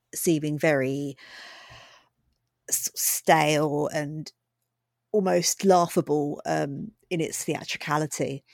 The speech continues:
Um, and I really wanted to create seance scenes that had me a bit freaked out.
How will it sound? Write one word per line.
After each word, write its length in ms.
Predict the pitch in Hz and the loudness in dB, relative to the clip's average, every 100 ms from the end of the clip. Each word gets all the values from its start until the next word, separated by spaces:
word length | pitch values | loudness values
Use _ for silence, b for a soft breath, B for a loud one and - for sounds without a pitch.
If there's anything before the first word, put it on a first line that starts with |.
| b b b - | b b b -8
Um, 280 | 147 147 - | -4 -4 -6
and 100 | 151 | -2
I 60 | 160 | 0
really 320 | 160 170 180 | 2 4 4
wanted 480 | 170 160 143 151 139 - - | 4 2 0 -2 -2 -6 -4
to 380 | - 143 135 - - _ _ - - | 0 0 0 -4 -12 _ _ -20 -14
create 380 | - 147 - - - | -6 -6 -6 -12 -10
seance 400 | - 170 143 147 | -2 0 0 -4
scenes 280 | 143 147 143 | -6 -6 -6
that 180 | 135 - _ _ _ _ _ | -8 -10 _ _ _ _ _
had 240 | - 151 - | -6 -6 -6
me 160 | 139 | -6
a 40 | 147 | -4
bit 200 | 147 - | -4 -4
freaked 420 | - 156 - - | -2 -2 -2 0
out. 320 | 160 147 - | 2 0 -4